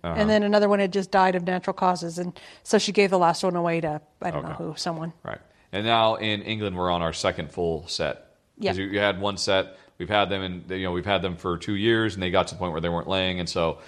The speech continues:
Speaker 1: Jen and I have taken it upon ourselves to learn how to
Speaker 2: Yep.
Speaker 1: um,
Speaker 2: Do the deed.
Speaker 1: yeah, slaughter and then dress the chickens and all of that. So we've done that now, I don't know,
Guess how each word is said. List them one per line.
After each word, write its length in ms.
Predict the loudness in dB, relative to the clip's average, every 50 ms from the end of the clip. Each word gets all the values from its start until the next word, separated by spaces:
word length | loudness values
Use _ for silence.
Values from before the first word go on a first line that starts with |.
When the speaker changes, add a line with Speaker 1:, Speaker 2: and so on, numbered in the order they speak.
| -20 -18 _
Speaker 1:
Jen 120 | -2 0 2
and 80 | 4 4
I 40 | 2
have 100 | 2 2
taken 220 | -2 -2 -2 -2
it 20 |
upon 180 | 0 0 2 2
ourselves 400 | 2 2 2 4 4 4 4 2
to 60 | -2 -2
learn 200 | -2 0 0 2
how 340 | 2 4 6 6 4 4 2
to 440 | 0 -2 -2 -2 -2 -2 -4 -4 -6
Speaker 2:
Yep. 280 | -4 -2 -2 -2 -2 -4 -8 _ _ -14 -4 2
Speaker 1:
um, 400 | 2 4 4 4 2 0 -2 0
Speaker 2:
Do 160 | 2 2 2 4
the 100 | 2 0
deed. 340 | 0 0 -2 0 0 0 0
Speaker 1:
yeah, 260 | 2 0 0 0 -2
slaughter 500 | -4 -8 -2 2 4 4 4 4 2 2
and 120 | 0 0 -2
then 140 | -4 -4 -2
dress 240 | 0 0 0 -2
the 100 | -4 -8
chickens 560 | -4 -4 -4 -4 -2 -4 -4 -4 -4 -4 -4 -4
and 240 | -4 -4 -4 -6
all 240 | -2 -2 0 0 0
of 60 | 0
that. 360 | 0 0 2 2 0 -2 -2 -2
So 140 | 0 2
we've 200 | 2 2 0 0
done 180 | 2 0 0 2
that 200 | 2 0 0 0
now, 360 | 2 2 2 4 2 2 2
I 80 | 0 -2
don't 80 | -2
know, 220 | -4 -4 -6 -6